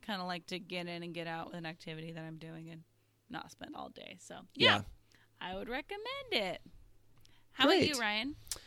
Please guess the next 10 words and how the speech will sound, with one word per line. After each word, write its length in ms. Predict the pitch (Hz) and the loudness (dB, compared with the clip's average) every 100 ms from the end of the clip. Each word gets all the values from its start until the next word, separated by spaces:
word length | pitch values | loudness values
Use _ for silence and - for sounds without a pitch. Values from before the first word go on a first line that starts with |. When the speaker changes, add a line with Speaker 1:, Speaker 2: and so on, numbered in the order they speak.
| - - - _ _ | -20 -20 -20 _ _
Speaker 2:
I'm 380 | 151 170 208 240 | 10 12 12 12
gonna 200 | 220 214 | 12 10
do 720 | 170 160 156 139 131 139 165 - | 10 12 12 12 12 12 12 12
a, 640 | 127 131 127 123 123 117 | 12 12 12 12 10 8
another 300 | - 131 135 | 8 10 10
location 520 | 135 135 - 139 139 123 | 10 10 8 6 8 6
from 800 | - - 131 120 120 117 117 117 | 4 8 10 12 12 10 8 8
Ireland, 600 | - 113 107 104 101 127 | 8 10 12 10 8 6
this 180 | 180 135 | 6 4
time 480 | - 131 117 113 113 | 6 8 8 8 4